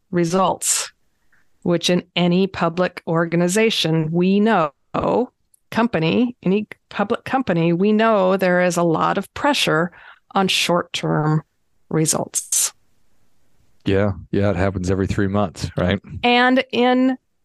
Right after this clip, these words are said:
Speaker 1: non-public, you know, s-, you mentioned startups.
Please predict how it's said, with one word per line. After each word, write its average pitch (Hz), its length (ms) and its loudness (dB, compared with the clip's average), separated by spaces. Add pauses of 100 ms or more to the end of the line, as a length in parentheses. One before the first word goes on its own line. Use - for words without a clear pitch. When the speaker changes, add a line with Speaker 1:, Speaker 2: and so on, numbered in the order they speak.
(160)
Speaker 1:
non-public, 196 1000 -2
you 226 80 -2
know, 226 40 0
s-, - 220 0
you 226 160 2
mentioned 247 380 0
startups. - 920 -2